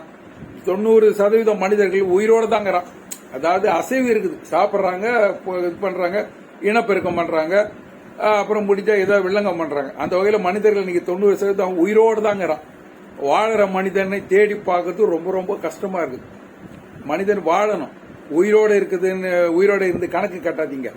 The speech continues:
அசைவுதால உயிரோடு இருக்கிற, ஆனால் மனத்தை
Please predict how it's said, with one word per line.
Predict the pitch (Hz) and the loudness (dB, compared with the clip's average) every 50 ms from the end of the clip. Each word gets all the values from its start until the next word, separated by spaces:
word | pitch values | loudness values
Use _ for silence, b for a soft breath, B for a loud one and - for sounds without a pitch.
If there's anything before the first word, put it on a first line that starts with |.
| - - - - - - - - - - - - - - - - - - 131 | -16 -20 -20 -20 -20 -20 -20 -20 -20 -20 -20 -20 -20 -20 -16 -14 -8 -6 -6
அசைவுதால | 139 - 208 214 208 202 190 175 196 196 226 240 226 208 | -4 0 2 2 4 4 2 2 2 0 2 2 2 2
உயிரோடு | 214 214 214 220 214 214 | 2 2 2 2 2 2
இருக்கிற, | 202 175 165 151 143 - - - - - - - - - - | 2 0 0 -2 -4 -6 -10 -20 -20 -20 -20 -20 -18 -12 -8
ஆனால் | 156 156 175 175 175 156 | -4 -2 0 0 0 0
மனத்தை | 156 165 190 214 214 208 - - - 190 180 | -2 -2 -2 -2 -4 -4 -8 -8 -6 -6 -6